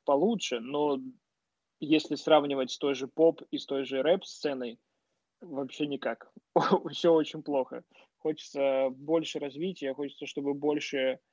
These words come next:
электронщиков себя позиционировали как, эм, как артисты, они не обезличивали себя. И чтобы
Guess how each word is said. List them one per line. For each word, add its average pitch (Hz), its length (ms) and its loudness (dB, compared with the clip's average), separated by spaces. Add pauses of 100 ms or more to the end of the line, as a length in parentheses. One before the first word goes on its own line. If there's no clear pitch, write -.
(260)
электронщиков 139 760 -4
себя 139 260 -2
позиционировали 147 760 0
как, - 360 -4
эм, 135 960 -6
как - 200 -8
артисты, 143 520 -2
они 135 400 -4 (100)
не 151 200 0
обезличивали 151 600 0
себя. 131 360 -6 (680)
И 135 60 -6
чтобы 147 720 2